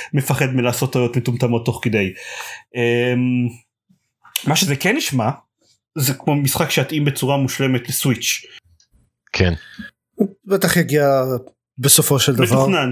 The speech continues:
Speaker 1: כן, אבל עדיין לא, לא ידוע מה, אה, עד-, עדיין לא ידוע מתי. גלית אגב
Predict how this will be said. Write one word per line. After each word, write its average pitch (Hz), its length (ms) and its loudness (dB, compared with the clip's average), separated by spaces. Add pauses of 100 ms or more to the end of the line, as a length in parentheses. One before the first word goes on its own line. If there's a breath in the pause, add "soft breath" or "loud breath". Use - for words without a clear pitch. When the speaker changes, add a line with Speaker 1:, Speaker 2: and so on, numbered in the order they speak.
Speaker 1:
כן, 120 260 0
אבל 117 260 0
עדיין 120 300 0
לא, 120 300 0
לא 117 180 0
ידוע 113 200 0
מה, 104 440 0 (760)
אה, 117 440 2
עד-, 127 100 -2
עדיין 156 180 0
לא 156 60 -2
ידוע 147 180 2
מתי. 135 200 0 (540)
גלית 147 240 0
אגב 143 240 0